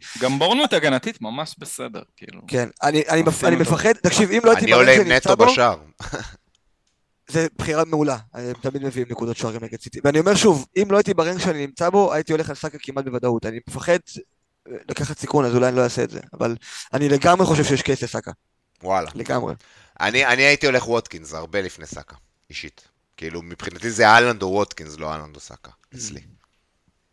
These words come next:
Speaker 2: אז אני רק אתן את הדירוג שלי, זה אהלנד סלש סאקה, מי מהם שיבחר, אה, וואנג ואז ווטקינס.
Speaker 3: וואו. אוקיי, וייס?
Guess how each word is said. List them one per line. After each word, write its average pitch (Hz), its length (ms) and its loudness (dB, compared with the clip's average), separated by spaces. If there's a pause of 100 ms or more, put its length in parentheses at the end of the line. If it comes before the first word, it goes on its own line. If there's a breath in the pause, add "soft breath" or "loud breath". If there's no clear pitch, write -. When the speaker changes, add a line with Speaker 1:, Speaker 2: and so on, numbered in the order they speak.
(300)
Speaker 2:
אז 131 140 -2
אני 165 160 4
רק 180 120 2
אתן 180 120 2
את 170 40 -2
הדירוג 160 260 4
שלי, 170 260 4
זה 131 240 0 (180)
אהלנד 156 520 0 (320)
סלש 139 360 0
סאקה, 170 280 2
מי 147 140 0
מהם 143 180 -2
שיבחר, 160 480 -2 (200)
אה, 123 240 -4
וואנג 143 400 -2
ואז 117 260 -8
ווטקינס. - 420 -14 (120)
Speaker 3:
וואו. 78 400 -6 (540)
אוקיי, 80 580 -10
וייס? 85 420 -6